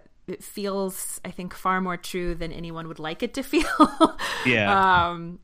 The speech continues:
Speaker 1: especially given that it's very much a focus of, um, women's futures and, um, how, how those, those are really not doing too well <laughs> in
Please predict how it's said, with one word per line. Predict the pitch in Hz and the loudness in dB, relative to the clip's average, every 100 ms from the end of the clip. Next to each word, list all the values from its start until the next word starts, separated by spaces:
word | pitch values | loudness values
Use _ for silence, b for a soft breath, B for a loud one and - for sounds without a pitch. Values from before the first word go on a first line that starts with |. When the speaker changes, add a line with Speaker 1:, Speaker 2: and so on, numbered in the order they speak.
| - | -10
Speaker 1:
especially | 202 190 196 185 | -6 -6 -4 -4
given | 175 170 165 | -4 -6 -6
that | 160 - | -8 -8
it's | 180 - | -12 -10
very | 175 175 | -6 -6
much | 170 170 | -6 -10
a | 170 | -10
focus | 160 156 156 - - - | -10 -10 -12 -12 -14 -10
of, | 160 156 151 156 - - - | -8 -8 -10 -14 -18 -20 -18
um, | 160 160 165 156 160 b b b b b | -16 -16 -14 -14 -16 b b b b b
women's | 185 214 202 185 - | 0 2 2 -2 -8
futures | 165 - 156 151 160 165 165 | -10 -8 -8 -10 -12 -12 -12
and, | 160 165 160 156 - - | -12 -12 -14 -14 -14 -14
um, | - 160 156 - - - - | -12 -12 -12 -12 -12 -16 -18
how, | - 165 160 160 160 b b b b b b b | -10 -6 -6 -8 -12 b b b b b b b
how | - 233 233 | -2 -2 0
those, | 247 247 247 - - - - - - | -2 -2 -4 -6 -8 -10 -14 -14 -8
those | 220 226 | -6 -4
are | 233 | -6
really | 226 240 254 247 247 220 B B - | -6 -6 -4 -4 -4 -6 B B -8
not | 311 330 | -6 -4
doing | 359 359 | 0 0
too | - 269 | 0 4
well | 214 196 180 170 - | 8 8 8 4 -4
<laughs> | - | 0
in | 214 | 2